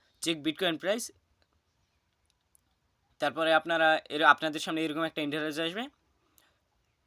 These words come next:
আসার পর বিটকয়েনে ক্লিক করে দেবেন। বিটকয়েনে ক্লিক করে দেওয়ার পর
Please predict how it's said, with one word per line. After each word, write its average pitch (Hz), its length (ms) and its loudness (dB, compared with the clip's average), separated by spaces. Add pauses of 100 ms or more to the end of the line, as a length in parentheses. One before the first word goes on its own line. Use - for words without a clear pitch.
(720)
আসার 160 240 -2
পর 175 120 0
বিটকয়েনে 170 460 -4
ক্লিক 165 240 -6
করে 165 120 -4
দেবেন। 202 160 -10 (480)
বিটকয়েনে 170 400 -6
ক্লিক 156 220 -6
করে 151 180 -4
দেওয়ার 131 180 -2
পর 233 200 0